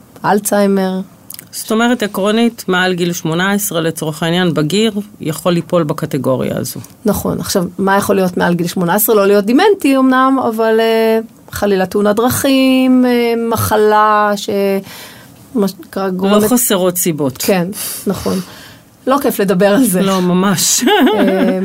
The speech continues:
Speaker 1: ובשונה אפילו מפטירה, אני אעז ואגיד שפטירה מתישהו תקרה, למרות שכמו שדיברנו בפרק ההורשה,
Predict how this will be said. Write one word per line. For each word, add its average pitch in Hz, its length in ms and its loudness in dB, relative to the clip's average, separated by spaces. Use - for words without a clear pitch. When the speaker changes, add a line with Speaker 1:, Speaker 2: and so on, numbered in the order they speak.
Speaker 1:
ובשונה 208 500 0
אפילו 262 220 0
מפטירה, 214 600 2
אני 202 200 2
אעז 214 180 -2
ואגיד 214 460 2
שפטירה 208 480 0
מתישהו 202 480 -2
תקרה, 208 360 0
למרות 185 340 0
שכמו 180 720 -2
שדיברנו 180 580 0
בפרק 190 400 -2
ההורשה, 180 480 0